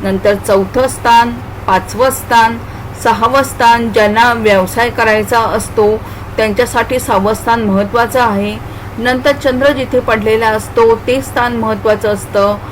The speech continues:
आता या कुंडलीमध्ये चंद्र स-, अ, सातव्या स्थानामध्ये पडले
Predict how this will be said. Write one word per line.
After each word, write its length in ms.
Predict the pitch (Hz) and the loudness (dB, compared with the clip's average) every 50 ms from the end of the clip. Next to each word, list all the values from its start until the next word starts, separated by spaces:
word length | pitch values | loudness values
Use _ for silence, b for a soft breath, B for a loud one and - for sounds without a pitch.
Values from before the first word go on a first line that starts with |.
| B B B B - - - | B B B B -10 -6 -6
आता 200 | 208 196 - 220 | -4 -2 0 0
या 280 | 226 220 220 226 247 269 | 0 2 2 2 2 2
कुंडलीमध्ये 800 | 269 - 254 254 240 247 240 247 247 240 240 233 214 214 226 226 | 2 0 -2 0 0 0 0 0 0 0 -2 0 0 0 -2 0
चंद्र 420 | 202 - 226 208 208 196 214 226 | 0 -2 -2 -2 -2 0 0 0
स-, 340 | 214 - - - 180 190 190 | -2 -2 -8 -8 -6 -2 0
अ, 300 | 202 196 196 196 196 196 196 | 2 2 4 4 2 2 2
सातव्या 320 | 214 196 196 - 233 247 | 0 0 0 0 -2 -2
स्थानामध्ये 540 | 240 - - 247 240 240 240 240 233 233 226 | -2 -2 -2 0 0 0 0 0 2 2 0
पडले 400 | 220 - 208 226 220 220 196 | 0 0 -4 -2 0 0 0